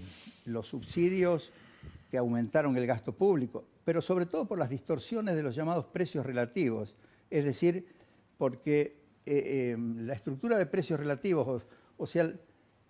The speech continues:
eh, si uno mira, eh, compara los precios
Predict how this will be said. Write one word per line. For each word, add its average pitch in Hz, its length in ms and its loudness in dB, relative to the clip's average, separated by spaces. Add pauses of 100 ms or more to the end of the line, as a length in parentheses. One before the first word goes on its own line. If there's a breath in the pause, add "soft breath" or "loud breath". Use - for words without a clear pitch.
(120)
eh, 135 360 0 (200)
si - 140 -6
uno 196 160 0
mira, 180 540 2 (340)
eh, 120 160 -8
compara 170 500 0
los 135 140 0
precios 143 800 -2